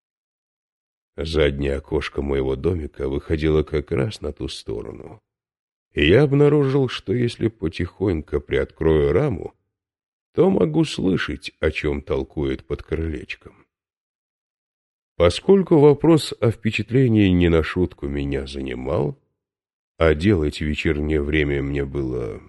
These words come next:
решительно нечего, я частенько, разувшись, подкрадывался к своему наблюдательному пункту и подслушивал,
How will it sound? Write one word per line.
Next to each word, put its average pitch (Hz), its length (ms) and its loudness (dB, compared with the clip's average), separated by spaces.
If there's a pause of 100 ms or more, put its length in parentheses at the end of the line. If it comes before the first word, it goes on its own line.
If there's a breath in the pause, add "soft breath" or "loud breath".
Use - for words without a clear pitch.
(200)
решительно 69 720 -6
нечего, 110 600 -6 (1160)
я 196 300 4
частенько, 156 960 0
разувшись, 107 880 -2 (180)
подкрадывался 80 920 -2
к - 60 -14
своему 71 440 0
наблюдательному 69 920 -2
пункту 113 640 -4 (460)
и 143 160 0
подслушивал, 62 1120 -6